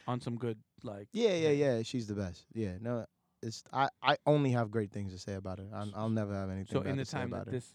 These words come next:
Speaker 1: she managed you, did you create any music?
Speaker 2: Yes. Create a lot of songs.
Speaker 1: Okay.
Speaker 2: And so that is what happened, right? So it's not her, and no, it's nobody's fault. When I say industry bullshit, I just mean, like,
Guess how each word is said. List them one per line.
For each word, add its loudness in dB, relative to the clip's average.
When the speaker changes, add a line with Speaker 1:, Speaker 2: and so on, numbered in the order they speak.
Speaker 1:
she -10
managed -6
you, -14
did -14
you -8
create -10
any -10
music? -10
Speaker 2:
Yes. -2
Create -4
a -2
lot 2
of 0
songs. -10
Speaker 1:
Okay. -12
Speaker 2:
And 2
so 4
that 6
is 0
what 8
happened, 4
right? 0
So 0
it's 0
not 6
her, 8
and 4
no, 4
it's 0
nobody's 4
fault. 10
When 8
I 8
say 2
industry 0
bullshit, 4
I 4
just -6
mean, 0
like, 0